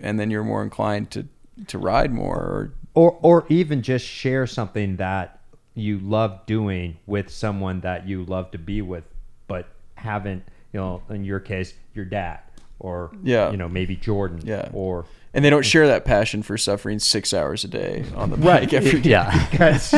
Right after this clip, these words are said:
Speaker 1: <laughs> 'Cause they don't have that amount of self-loathing
Speaker 2: Exactly.
Speaker 1: in their D N A.
Speaker 2: Exactly.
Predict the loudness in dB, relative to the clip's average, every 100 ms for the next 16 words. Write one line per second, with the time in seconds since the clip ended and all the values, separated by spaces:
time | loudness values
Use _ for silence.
0 | 4 2 2 6 8 8 6 8 8 8
1 | 6 6 6 6 6 6 6 6 8 8
2 | 8 4 4 2 4 6 6 6 4 6
3 | 6 6 6 6 4 6 6 4 2